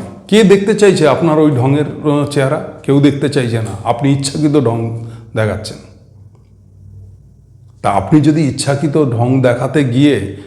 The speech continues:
আপনার বিপদ ঘটে, আপনাকে যদি কুমন্তব্য করে, আপনাকে দেখে কুমন্তব্য ওই কারণেই করবে। একটি পুরুষ যদি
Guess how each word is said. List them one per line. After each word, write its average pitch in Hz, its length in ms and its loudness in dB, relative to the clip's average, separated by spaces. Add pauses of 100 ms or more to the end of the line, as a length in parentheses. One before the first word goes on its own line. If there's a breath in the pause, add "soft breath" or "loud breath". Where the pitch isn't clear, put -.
(160 loud breath)
আপনার 131 320 -2
বিপদ 123 340 0
ঘটে, 120 380 0
আপনাকে 131 380 -2
যদি 139 200 2
কুমন্তব্য 139 760 2
করে, 131 160 -2 (240 loud breath)
আপনাকে 151 520 0
দেখে 143 300 2
কুমন্তব্য 139 640 2
ওই 143 220 2
কারণেই 143 360 2
করবে। 135 280 -6 (200 loud breath)
একটি - 420 -4
পুরুষ 170 480 4
যদি 156 560 2